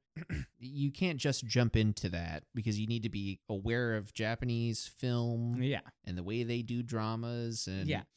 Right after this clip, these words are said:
Speaker 1: their,
Speaker 2: but
Speaker 1: their kind of comedy. Like, there's a lot of things you need to know before you jump into Saber.
Speaker 2: But Zero One, I think, could be adapted very easily.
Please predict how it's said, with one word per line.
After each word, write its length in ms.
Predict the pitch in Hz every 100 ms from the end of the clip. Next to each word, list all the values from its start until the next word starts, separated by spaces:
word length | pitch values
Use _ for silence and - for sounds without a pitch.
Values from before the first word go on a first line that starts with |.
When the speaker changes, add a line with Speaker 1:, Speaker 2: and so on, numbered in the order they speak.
| -
Speaker 1:
their, 160 | 120 101
Speaker 2:
but 120 | 170
Speaker 1:
their 140 | 117
kind 240 | 123 131 120
of 80 | -
comedy. 640 | - 127 120 120 117 117
Like, 160 | 104 98
there's 140 | 120
a 40 | 120
lot 120 | 127
of 80 | -
things 240 | 131 110
you 60 | 117
need 80 |
to 80 | 104
know 160 | 104 107
before 260 | 95 101 104
you 60 |
jump 220 | 95 95
into 100 | 92 -
Saber. 320 | - 87 120
Speaker 2:
But 300 | 156 151 156
Zero 260 | 135 208 185
One, 520 | 143 147 143 113 98 -
I 80 |
think, 320 | 123 - 127 -
could 140 | 127
be 240 | 117 110 -
adapted 380 | 113 104 98 95
very 420 | 110 127 117 92
easily. 340 | 71 - -